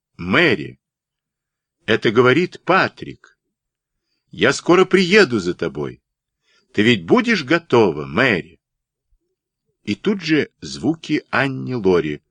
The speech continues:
заполнили комнату. Миссис Хартер окаменела в своём кресле. Руки её вцепились в подлокотники.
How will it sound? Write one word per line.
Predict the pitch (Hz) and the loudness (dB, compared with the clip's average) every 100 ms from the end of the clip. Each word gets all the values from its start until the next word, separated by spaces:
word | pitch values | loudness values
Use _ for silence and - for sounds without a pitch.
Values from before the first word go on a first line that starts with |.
| _ | _
заполнили | - 80 82 92 117 123 | -12 -8 -6 -6 -6 -8
комнату. | 113 - 71 71 - _ _ _ _ _ _ _ _ _ _ _ _ _ _ _ - | -12 -12 -14 -16 -20 _ _ _ _ _ _ _ _ _ _ _ _ _ _ _ -20
Миссис | - 95 113 - 80 - | -6 -2 -2 -4 -10 -12
Хартер | - 123 170 160 - 73 - _ _ - | -8 -6 -6 -8 -16 -16 -18 _ _ -14
окаменела | - - 73 76 65 95 139 123 | -12 -10 -12 -12 -8 -6 -6 -8
в | |
своём | - 87 95 87 | -12 -10 -10 -10
кресле. | - 80 76 - - _ _ _ - - - | -12 -12 -12 -16 -20 _ _ _ -20 -20 -6
Руки | 87 131 - | -2 -2 -4
её | 120 110 110 | -4 2 0
вцепились | - - - - 147 127 | 0 -8 -8 -4 -6 -6
в | - | -8
подлокотники. | - 104 117 - 85 - - - | -6 -4 -6 -6 -8 -8 -20 -20